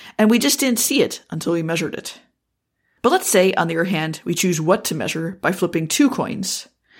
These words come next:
We could then get four different types of correlations. Sometimes we'll measure the same property of each ball, the color of each ball, or the pattern of each ball.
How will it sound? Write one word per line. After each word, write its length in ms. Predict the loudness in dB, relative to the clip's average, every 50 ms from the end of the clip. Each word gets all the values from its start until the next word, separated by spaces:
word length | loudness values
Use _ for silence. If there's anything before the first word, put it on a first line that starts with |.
| -20 -20 -20 -20 -8 -2
We 100 | 0 4
could 180 | 4 4 6
then 260 | 6 4 4 4 4 4
get 300 | 4 2 2 0 -6 -10
four 380 | _ -14 -4 0 2 4 4 4
different 280 | 2 0 0 -2 -2 0
types 240 | 0 -2 -2 -2
of 80 | -4 -8
correlations. 840 | -2 0 2 4 4 4 2 2 0 -4 -6 -6 -6 -6 -8 -10 -14 _ _ _ _ -20 -20 -20 -20 -14
Sometimes 520 | -8 -4 -2 -2 -2 2 2 2 4 4 4
we'll 120 | 4 2
measure 360 | 2 2 0 2 2 2 2
the 120 | 0 0 -2
same 280 | -2 -2 -2 -2 -2
property 440 | 0 2 2 2 2 0 0 0 0
of 100 | -2 -4
each 160 | -4 -8 -6
ball, 420 | -4 -4 -4 -4 -6 -10 _ _ _ _
the 80 | -16 -10
color 340 | -4 -2 0 2 2 2
of 120 | 0 0 0
each 180 | -2 -2 -2
ball, 300 | 0 2 2 2 2 0 0
or 100 | -2 -2
the 80 | -2
pattern 380 | -2 0 2 2 2 2 0 -2
of 80 | -4 -6
each 180 | -6 -6 -6
ball. 360 | -6 -6 -6 -6 -10 -14 _